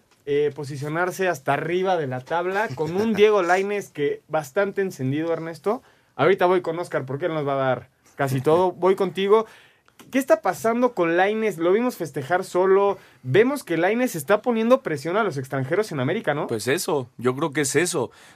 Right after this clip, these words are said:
Speaker 3: Ibargüen, Ibarra, todos, el mismo Cecilio, todos están con miedo de que, de que Dieguito Lainez sea ya el titular indiscutible, eh, por el lado izquierdo del América.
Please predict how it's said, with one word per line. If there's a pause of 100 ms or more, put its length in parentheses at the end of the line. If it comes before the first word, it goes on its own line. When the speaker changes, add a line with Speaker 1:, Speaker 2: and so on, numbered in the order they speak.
(100)
Speaker 3:
Ibargüen,
Ibarra,
todos,
el
mismo
Cecilio, (560)
todos
están
con
miedo
de
que,
de
que
Dieguito
Lainez
sea
ya
el
titular (140)
indiscutible, (360)
eh,
por
el
lado
izquierdo
del
América.